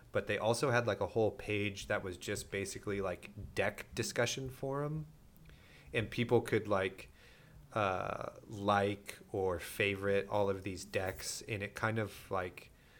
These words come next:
um, you know, like a Reddit style, like, upvoted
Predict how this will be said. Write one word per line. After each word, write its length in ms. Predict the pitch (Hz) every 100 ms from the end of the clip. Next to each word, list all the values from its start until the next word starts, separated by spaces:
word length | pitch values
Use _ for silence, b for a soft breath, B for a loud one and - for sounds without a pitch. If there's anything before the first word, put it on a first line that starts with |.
| b b - -
um, 500 | 101 92 95 98 98 - - - - - - -
you 80 | 127
know, 140 | 104 95
like 140 | -
a 60 | 95
Reddit 360 | 95 95 95
style, 360 | - 95 90 92
like, 280 | 90 - -
upvoted 800 | 107 - 101 92 92 92 92